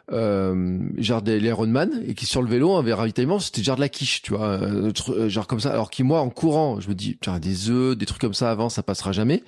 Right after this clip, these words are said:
Mais qui sur le vélo, bah, eux, pour eux, ils le passaient très bien, ils arrivaient très bien à le passer. C'est là aussi, on voit l'expérience en disant, bah, ça, je sais que je le passerai, ça, je le passe pas,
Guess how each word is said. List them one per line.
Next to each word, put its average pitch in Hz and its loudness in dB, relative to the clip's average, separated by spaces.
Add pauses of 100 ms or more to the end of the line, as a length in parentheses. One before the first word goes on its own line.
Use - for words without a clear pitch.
(440)
Mais 247 2
qui 170 -2
sur 262 2
le 214 0
vélo, 175 2 (360)
bah, 123 0 (160)
eux, 156 2
pour 139 2
eux, 247 0
ils 196 2
le 143 4
passaient 117 -2
très - -2
bien, 190 4
ils 175 2
arrivaient 101 0
très 170 -2
bien 190 2
à - 4
le 113 2
passer. 110 0 (400)
C'est 175 0
là 240 6
aussi, - 2
on 143 2
voit 135 2
l'expérience 120 0
en 104 0
disant, 120 0
bah, 98 2
ça, 131 0
je 110 -2
sais 110 -2
que 95 -4
je 107 0
le 98 2
passerai, 143 2
ça, 120 -2
je 104 -2
le 110 0
passe 98 -2
pas, 151 0